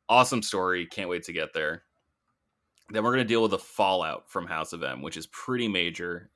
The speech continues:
And I'm not gonna say what it is. We're gonna get to it. We've also talked about it this episode, so put two and two together and you'll figure it out.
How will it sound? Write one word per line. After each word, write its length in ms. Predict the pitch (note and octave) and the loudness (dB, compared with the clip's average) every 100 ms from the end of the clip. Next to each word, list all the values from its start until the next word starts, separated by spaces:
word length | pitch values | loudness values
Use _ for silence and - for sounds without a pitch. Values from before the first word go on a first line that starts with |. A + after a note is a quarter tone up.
| _ | _
And 100 | - | -10
I'm 100 | E2 | -8
not 160 | E2+ F2+ | -6 -6
gonna 140 | F#2 | -8
say 200 | E2+ F2+ | -8 -6
what 340 | E2+ E2 G2 F2+ | -6 -8 -8 -6
it 100 | E2+ | -2
is. 280 | F2+ F2+ - - _ _ | -4 -4 -10 -20 _ _
We're 160 | - - | -16 -14
gonna 140 | - | -12
get 200 | - F2+ - | -8 -8 -6
to 180 | F#2 | -6
it. 100 | F2 | -6
We've 120 | - A#2+ | -2 2
also 220 | C#3+ A#2 | 2 2
talked 280 | C3+ A#2+ B2+ | 0 -2 2
about 160 | G#2+ | 2
it 40 | F#2+ | 2
this 180 | F#2 F#2 | -2 -2
episode, 480 | E2+ E2+ - G1+ - | -2 -4 -8 -8 -8
so 320 | - - - _ _ _ _ _ _ _ _ _ _ _ | -8 -8 -10 _ _ _ _ _ _ _ _ _ _ _
put 140 | G2+ | -16
two 140 | - G2 | -10 -8
and 80 | F2+ | -8
two 100 | F#2 | -8
together 280 | F2+ F2 | -4 -6
and 80 | E2 | -6
you'll 100 | E2+ | -10
figure 220 | - E2+ | -10 -8
it 60 | - | -4
out. 140 | E2+ | -4